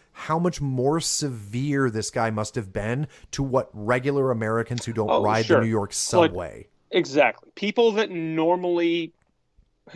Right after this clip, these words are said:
Speaker 2: people who have probably sat by and as crazy people have done a bunch of stuff on the subway,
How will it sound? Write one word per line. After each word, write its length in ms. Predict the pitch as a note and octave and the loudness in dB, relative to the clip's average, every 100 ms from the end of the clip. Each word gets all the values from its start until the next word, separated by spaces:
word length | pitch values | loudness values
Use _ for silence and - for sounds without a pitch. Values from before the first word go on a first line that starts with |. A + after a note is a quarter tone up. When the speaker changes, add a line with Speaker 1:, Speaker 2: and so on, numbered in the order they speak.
| - _ | -16 _
Speaker 2:
people 400 | - B3 C4+ B3 | 2 4 4 2
who 160 | D#3+ G3 | 2 -2
have 280 | D#3+ - - | -2 -4 -10
probably 580 | - D3+ E3 E3+ D#3+ | 2 4 4 2 -4
sat 500 | D3+ - D#3 D#3 D#3 | -6 -8 -2 -2 -2
by 400 | C3+ C3+ C3+ C3+ - _ _ _ _ - | -6 -2 -2 -4 -8 _ _ _ _ -16
and 240 | C3 C3 | -14 -6
as 260 | D3 C#3 A#2 - | 0 0 -2 -14
crazy 480 | - - C#3 D#3 D3+ | -20 -4 0 2 2
people 340 | - E3 C#3 C3+ | 0 -4 0 0
have 120 | C3 | 4
done 180 | C#3 C3 | 4 6
a 20 | |
bunch 260 | D3+ F#3+ | 6 4
of 60 | C#3+ | 0
stuff 160 | D3 B2+ | 0 -2
on 80 | B2 | -2
the 60 | |
subway, 500 | B2 C3+ A#2+ B2 A#2+ | -2 -2 0 0 0